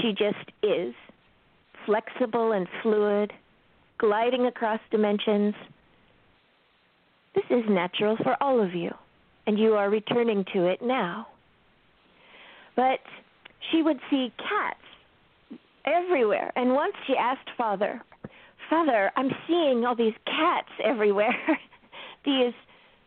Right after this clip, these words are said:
energetic cats, but I'm physically seeing them." And Father said to her, "Oh, don't worry about that. That's none of your business.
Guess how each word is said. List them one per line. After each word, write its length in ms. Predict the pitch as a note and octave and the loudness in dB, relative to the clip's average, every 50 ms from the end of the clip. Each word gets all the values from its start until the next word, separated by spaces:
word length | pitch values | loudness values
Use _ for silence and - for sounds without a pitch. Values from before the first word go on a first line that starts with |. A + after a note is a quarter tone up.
| _ _ _ _ _ _ _ - | _ _ _ _ _ _ _ -2
energetic 640 | C4+ C#4+ C#4+ C4+ A3+ G3+ - B3+ C#4+ C#4+ C4 A#3 - - - _ - | 0 2 2 2 0 -2 0 0 0 0 0 -4 -6 -10 -16 _ -4
cats, 360 | - F4 F#4+ F4+ - - - - - - | 0 0 0 0 0 -4 -6 -8 -4 -2
but 100 | B3 A#3 | 0 2
I'm 220 | A3 A3 A3+ A3+ - - | 2 2 0 -2 -4 -2
physically 500 | - F4 F4+ F4+ D4+ - - A#3+ B3 A#3+ - - | 0 0 2 2 0 0 2 0 0 0 0 0
seeing 220 | F4 F4 D#4+ B3 | 0 2 2 2
them." 220 | A#3 G#3+ G#3+ - - | 2 0 -2 -2 -4
And 160 | - B3 B3 - | -4 -4 -4 -2
Father 360 | - D4 C#4+ D4 D#4 D#4 C#4+ - - | -2 0 0 2 2 0 0 0 0
said 180 | C4+ A#3+ A3+ - | -2 -2 0 0
to 100 | A3 G#3+ | 0 0
her, 320 | G#3+ G#3+ G3 - - - _ _ _ _ _ _ _ _ _ _ _ _ - - - - | 2 2 0 0 -2 -6 _ _ _ _ _ _ _ _ _ _ _ _ -20 -10 -2 0
"Oh, 120 | C4 C4 | 0 0
don't 260 | A3+ C#4 D4 D4 C#4 | 2 2 2 2 2
worry 260 | B3 C4+ C4 B3 A#3 | 2 2 2 2 2
about 260 | A3 F#3+ G3+ F#3+ - - | 2 2 0 0 0 0
that. 160 | F3 E3 - | -2 0 0
That's 200 | A3 A#3 - - | -2 -4 -4 -2
none 160 | A#3+ A3 G3+ | -2 0 0
of 60 | G3+ F#3 | 0 0
your 100 | F3 E3+ | -2 -2
business. 420 | - - - - - - - - | -2 -4 -4 -6 -8 -12 -12 -14